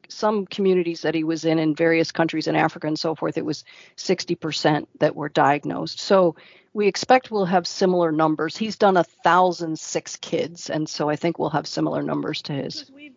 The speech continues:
Speaker 2: we've done programs like that here, right? You're working with the Undiagnosed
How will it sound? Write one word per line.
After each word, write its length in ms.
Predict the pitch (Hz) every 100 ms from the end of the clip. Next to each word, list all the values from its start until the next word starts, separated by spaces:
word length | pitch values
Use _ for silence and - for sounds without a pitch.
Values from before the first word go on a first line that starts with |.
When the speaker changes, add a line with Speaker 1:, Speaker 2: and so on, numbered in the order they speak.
| -
Speaker 2:
we've 200 | 277 269
done 180 | 254 220
programs 460 | 240 214 202 180
like 160 | 170 160
that 180 | 151 143
here, 260 | 226 240
right? 240 | 113 151 151 120
You're 200 | 160 156
working 280 | 147 147 143
with 140 | 139
the 80 | 147
Undiagnosed 880 | 139 135 139 127 - 117 135 - -